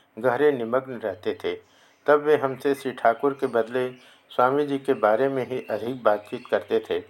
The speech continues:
वे प्रायः भरद्वाज आश्रम जाकर वहाँ की सप्तर्षि की मूर्ति को तन्मय होकर देखते थे।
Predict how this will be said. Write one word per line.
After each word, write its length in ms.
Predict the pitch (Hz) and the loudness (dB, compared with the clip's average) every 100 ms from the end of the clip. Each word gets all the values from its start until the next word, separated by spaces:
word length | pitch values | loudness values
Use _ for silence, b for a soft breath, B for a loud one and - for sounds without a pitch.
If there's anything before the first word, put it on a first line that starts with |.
| B B B B - | B B B B 2
वे 120 | 151 | 4
प्रायः 360 | 143 135 139 | 8 8 8
भरद्वाज 640 | 131 117 135 139 131 131 127 | 4 2 0 2 6 6 6
आश्रम 380 | 123 110 - 123 | 2 2 0 -2
जाकर 480 | 120 117 123 107 - b b b _ | 2 2 4 0 -2 b b b _
वहाँ 240 | 120 139 143 | 0 4 2
की 160 | 143 | 0
सप्तर्षि 640 | 139 123 - 127 127 - 151 | -2 0 2 2 2 0 -4
की 160 | 143 | -2
मूर्ति 420 | 123 117 131 135 139 | -2 0 -2 -4 -2
को 160 | 147 | 0
तन्मय 400 | 139 120 117 135 | 2 0 2 0
होकर 340 | 123 117 127 113 | 0 -2 -2 -2
देखते 440 | 104 101 - 120 | -4 -4 -6 -6
थे। 100 | - | -4